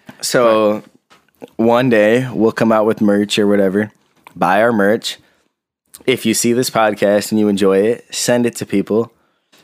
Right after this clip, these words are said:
Speaker 1: And I'm not trying to be, like,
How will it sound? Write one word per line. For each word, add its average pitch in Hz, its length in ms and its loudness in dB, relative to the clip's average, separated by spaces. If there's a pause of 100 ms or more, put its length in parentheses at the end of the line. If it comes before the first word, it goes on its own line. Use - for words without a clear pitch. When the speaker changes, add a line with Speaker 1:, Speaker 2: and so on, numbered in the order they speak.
(100)
Speaker 1:
And 104 400 0 (840)
I'm 113 140 0
not 120 180 0
trying 113 260 0
to 107 60 0
be, 101 220 2
like, 95 260 0